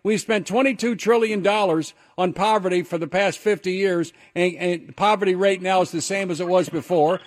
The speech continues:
And the great majority of poor people in America are white. They're not black.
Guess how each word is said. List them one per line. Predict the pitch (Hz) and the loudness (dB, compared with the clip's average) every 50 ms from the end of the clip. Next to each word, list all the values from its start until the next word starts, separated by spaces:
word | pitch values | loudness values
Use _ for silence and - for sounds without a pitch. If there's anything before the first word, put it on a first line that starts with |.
| - - - | -14 -18 -10
And | - 170 175 | -6 -4 -2
the | 180 165 | 0 2
great | 147 214 233 247 233 | 4 4 4 4 2
majority | 220 214 180 147 202 214 220 214 190 190 | 0 -4 -2 0 2 2 2 2 2 0
of | 175 151 | -2 -4
poor | - - 208 220 214 185 | -4 -2 0 0 0 -2
people | - 202 202 208 165 185 185 | -2 -4 -4 -4 -4 -4 -2
in | 180 | -2
America | 175 180 190 196 196 196 180 - 180 | 0 0 2 2 2 2 2 -2 -4
are | 160 160 165 | -4 -2 -2
white. | 156 143 175 202 190 170 170 - - - _ | 0 2 2 2 2 2 0 -4 -12 -14 _
They're | 175 175 165 | -6 -4 -2
not | 175 185 196 170 127 | 0 0 -2 -2 -2
black. | 170 180 190 180 156 156 - - | 0 0 2 2 0 -2 -6 -12